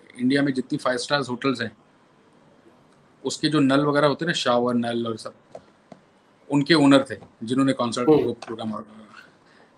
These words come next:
Speaker 1: arrange किया था। और जगजीत
Speaker 2: हम्म।
Speaker 1: अंकल के बहुत close मित्र वो, बहुत ही close।
Speaker 2: हम्म,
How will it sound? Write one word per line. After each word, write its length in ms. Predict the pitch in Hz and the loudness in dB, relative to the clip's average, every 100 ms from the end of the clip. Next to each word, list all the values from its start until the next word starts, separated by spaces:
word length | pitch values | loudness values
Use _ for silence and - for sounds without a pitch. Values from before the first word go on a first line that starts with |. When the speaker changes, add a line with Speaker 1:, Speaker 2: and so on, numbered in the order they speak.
| - | -10
Speaker 1:
arrange 220 | 113 120 | -6 -6
किया 180 | - 113 | -4 -8
था। 100 | - - _ _ _ _ _ - | -8 -16 _ _ _ _ _ -20
और 180 | - 131 | -14 2
जगजीत 280 | 147 151 | 4 4
Speaker 2:
हम्म। 100 | 160 | 0
Speaker 1:
अंकल 160 | 147 160 | -2 -4
के 80 | 160 | -4
बहुत 320 | 131 143 - | -2 -4 -2
close 300 | 143 156 131 | 2 2 2
मित्र 220 | 123 - | -4 -6
वो, 180 | 107 104 - | -10 -12 -12
बहुत 340 | 131 131 160 | -6 -2 -2
ही 40 | 156 | -4
close। 360 | 127 107 - - | -8 -8 -10 2
Speaker 2:
हम्म, 240 | 147 - | 2 2